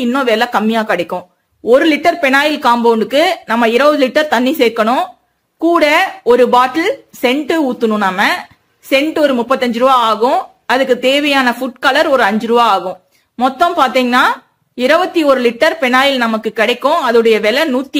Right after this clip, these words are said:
எழுபது ரூபா அடக்க விலையா இருக்கும். இந்த மாதிரி குறைஞ்சபட்சம் ஒரு நாளைக்கு நீங்க மூணு பேட்சாவது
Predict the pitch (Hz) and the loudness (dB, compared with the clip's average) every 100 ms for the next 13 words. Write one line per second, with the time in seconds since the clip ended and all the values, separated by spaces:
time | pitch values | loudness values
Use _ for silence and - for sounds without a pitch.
0 | 240 220 214 208 262 262 226 233 220 202 | 0 2 0 2 2 0 0 -2 0 0
1 | 214 226 180 - 165 - _ _ - 294 | 0 0 -2 -6 -10 -12 _ _ -8 -2
2 | 330 349 285 262 294 370 262 294 311 277 | 0 2 2 0 -2 0 0 0 0 -2
3 | 262 339 285 254 233 262 330 302 330 269 | 0 0 0 2 2 0 -2 -6 -6 -4
4 | 294 254 262 302 226 233 254 269 262 | -4 -2 -2 -2 -2 -2 0 0 0